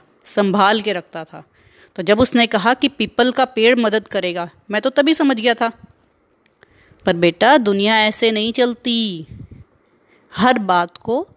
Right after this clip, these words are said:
समझना सीख।" तो देखा दोस्तों, बात को कहने, सुनने और समझने का फ़र्क।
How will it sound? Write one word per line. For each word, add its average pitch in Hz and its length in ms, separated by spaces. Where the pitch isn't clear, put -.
समझना 196 720
सीख।" - 420
तो 175 80
देखा 180 360
दोस्तों, 277 480
बात 175 420
को 285 120
कहने, 196 840
सुनने 202 640
और 370 260
समझने 208 760
का 165 140
फ़र्क। 160 320